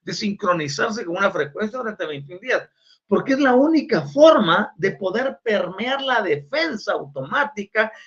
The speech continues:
que hay en el subconsciente, quien es el responsable de albergar todas las ideas, creencias, conocimientos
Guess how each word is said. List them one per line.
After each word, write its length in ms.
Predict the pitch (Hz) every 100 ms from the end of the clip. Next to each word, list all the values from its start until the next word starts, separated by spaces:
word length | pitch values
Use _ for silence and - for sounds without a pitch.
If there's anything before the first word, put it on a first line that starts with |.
| _
que 80 | 202
hay 180 | 240 247
en 80 |
el 80 | 202
subconsciente, 920 | 165 165 143 165 165 220 208 220 262 - _ _
quien 240 | 208 185
es 120 | 190 226
el 160 | 233
responsable 680 | 202 170 175 156 165 190 214
de 160 | 208 185
albergar 720 | 151 127 127 127 113 170 214 - _ _ _
todas 300 | 254 269 254
las 240 | 196 143 147
ideas, 520 | 147 220 262 240 -
creencias, 680 | 175 147 165 262 220 254 208
conocimientos 1000 | 190 151 139 131 143 247 247 - 240 -